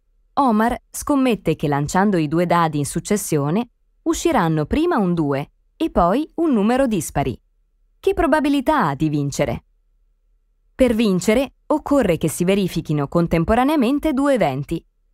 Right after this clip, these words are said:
cioè che esca due sul primo dado ed esca un numero dispari sul secondo dado.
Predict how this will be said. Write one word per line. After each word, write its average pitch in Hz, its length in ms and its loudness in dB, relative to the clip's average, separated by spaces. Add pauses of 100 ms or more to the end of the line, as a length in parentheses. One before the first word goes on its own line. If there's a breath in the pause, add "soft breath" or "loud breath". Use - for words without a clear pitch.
(140)
cioè 170 320 0
che 151 180 -2
esca 160 280 -2
due 165 280 0
sul 139 220 -4
primo 180 280 0
dado 170 460 0 (300)
ed 330 180 -2
esca 254 320 0
un 160 140 2
numero 233 320 2
dispari 269 580 -2
sul 302 220 -4
secondo 220 480 0
dado. 143 400 -2